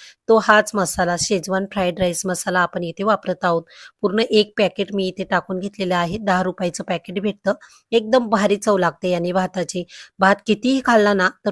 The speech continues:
पोट भरेल पण मन भरणार नाही, इतका भारी हा भात लागतो. नक्की ट्राय करून बघा. माझ्या ऑफिसमध्ये तर सगळ्यांना खूप आवडला होता,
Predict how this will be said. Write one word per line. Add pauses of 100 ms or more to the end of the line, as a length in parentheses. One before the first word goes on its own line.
(160)
पोट
भरेल
पण
मन
भरणार
नाही, (320)
इतका
भारी
हा
भात
लागतो.
नक्की
ट्राय
करून
बघा. (540)
माझ्या
ऑफिसमध्ये
तर
सगळ्यांना (140)
खूप
आवडला
होता,